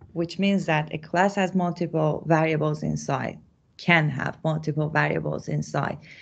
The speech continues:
But despite that, it's, it's, for example, you will define a variable of type a class. Still, you can only send that variable. But that variable includes other variables too, okay?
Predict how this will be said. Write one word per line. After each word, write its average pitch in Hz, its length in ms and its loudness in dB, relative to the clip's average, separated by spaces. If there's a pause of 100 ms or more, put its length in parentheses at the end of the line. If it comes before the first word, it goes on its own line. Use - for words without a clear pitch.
(220)
But 180 220 2
despite 220 640 4
that, 214 400 2 (120)
it's, - 340 -6 (160)
it's, - 400 -4 (760)
for 170 120 2
example, 160 380 0
you 165 160 2
will 170 140 2
define 175 460 0
a 170 60 -4
variable 202 640 4
of 196 240 2
type 202 400 2
a 170 60 -2
class. 151 500 -4 (100)
Still, - 340 2
you 220 120 4
can 190 240 0
only 226 300 4
send 208 560 4 (340)
that 208 320 4 (120)
variable. 151 720 0 (840)
But 196 160 4
that 226 240 6
variable 240 420 2
includes 214 540 -2
other 175 360 2
variables 160 720 -2
too, - 280 -8 (760)
okay? 196 340 0